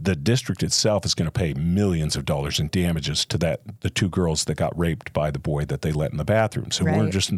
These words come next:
Speaker 1: you know, I, I, we don't have an official policy for that, and I think all that does is give you a target.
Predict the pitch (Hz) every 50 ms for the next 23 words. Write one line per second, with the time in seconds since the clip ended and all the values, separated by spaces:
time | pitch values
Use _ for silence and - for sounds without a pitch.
0 | - - _ - - - - - - - - - - 123 110 107 104 101 - -
1 | - 107 113 117 - 101 120 - - 113 113 123 135 123 131 135 98 98 123 127
2 | 123 120 117 113 113 - 117 - - 110 - - 120 117 117 113 - 123 113 -
3 | 117 104 110 113 113 - - - 98 92 92 90 92 107 104 95 - - 104 101
4 | 95 98 90 - 82 98 98 92 92 85 - - - 95 87 87 82 78 - -
5 | 95 87 85 90 101 -